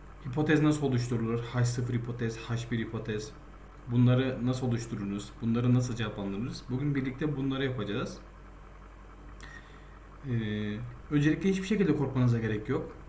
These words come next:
Eğer videolarımı takip ederseniz, kendi ödevlerinizi, yüksek lisans olsun, doktora olsun, araştırmalarınız olsun,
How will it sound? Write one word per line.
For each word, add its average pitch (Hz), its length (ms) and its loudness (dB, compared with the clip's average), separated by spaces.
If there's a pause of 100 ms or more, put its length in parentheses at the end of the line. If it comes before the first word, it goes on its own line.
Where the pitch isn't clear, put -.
(880)
Eğer 147 260 2
videolarımı 151 480 6 (600)
takip 131 340 0
ederseniz, 147 580 2 (640)
kendi 139 260 2
ödevlerinizi, 117 640 4
yüksek 117 380 -2
lisans 113 360 -4
olsun, 107 300 -2
doktora 107 360 -2
olsun, 104 320 0
araştırmalarınız 113 800 0
olsun, 110 240 -4